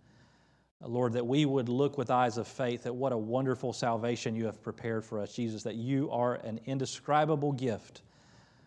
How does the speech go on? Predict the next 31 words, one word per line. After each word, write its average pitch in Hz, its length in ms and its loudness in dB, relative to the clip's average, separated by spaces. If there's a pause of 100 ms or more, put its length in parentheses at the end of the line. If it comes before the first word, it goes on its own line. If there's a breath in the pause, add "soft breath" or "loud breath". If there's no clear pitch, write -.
(460 soft breath)
um, 110 240 -18 (240)
that 120 140 -2
there 139 120 4
is, 120 260 -2 (100)
there 143 160 0
is 117 140 -4
nothing 151 600 2
that 127 160 0
we 143 140 2
could 147 180 0
have 127 80 0
imagined 120 560 -2
greater 110 380 -2
than 95 180 -8
this, 87 380 -10 (800)
and 110 140 -4
that 110 120 -4
we 123 180 0
would 113 140 -2
so 131 360 0
desire 107 680 -2 (640 soft breath)
to - 80 -8
tell 120 260 0
others 113 240 -2
about 104 300 -4
you, 101 160 -6
whether 120 240 0
it's 120 160 -8
people 117 320 -4
that 107 200 -6
we 107 440 -4